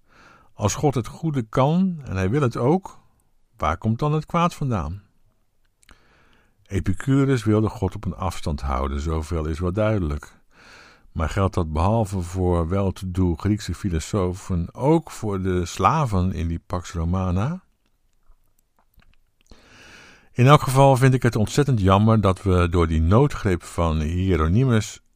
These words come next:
nu met zulke mannelijke, gespierde eigenschappen voor God omhoog zitten, zeg maar. Terwijl dat helemaal niet een adequate vertaling van het Hebreeuws is. Daar is God op veel plaatsen veel vrouwelijker.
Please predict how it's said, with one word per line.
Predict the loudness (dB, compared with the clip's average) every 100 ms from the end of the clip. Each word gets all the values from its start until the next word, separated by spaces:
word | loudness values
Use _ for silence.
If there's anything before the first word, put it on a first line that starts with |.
| _
nu | 0 4 6
met | 4 0
zulke | -2 0 0 0
mannelijke, | 0 2 2 2 0 0 -4 -4
gespierde | -6 -10 -10 -6 -2 0
eigenschappen | -2 -4 -4 -6 -4 -4 -4 -10
voor | -10 -10
God | -4 -4 -4 -16 -20 -20 -20 -20 -20 -20 -20 -20 _ _ -12
omhoog | -2 2 4 4 2 0
zitten, | -4 -2 -4
zeg | -2 -2
maar. | -2 -2 -4 -10 -18 _ _ _ _ _ -20 -10
Terwijl | -2 2 2
dat | 0 0
helemaal | 0 0 2 2 2
niet | 0 -2
een | -4 -2
adequate | -4 -2 -2 -2 -4
vertaling | -8 -8 -4 -2 -2 -2 -6
van | -4 -4
het | -4
Hebreeuws | -4 -2 -2 -4
is. | -8 -14 -20 _ _ _ -20 -20 _ _
Daar | -6 -4
is | -4 -6
God | -10 -12 -12
op | -12
veel | -8 -8 -6
plaatsen | -4 -4 -6 -8
veel | -6 -6
vrouwelijker. | -4 -4 -4 -6 -8 -10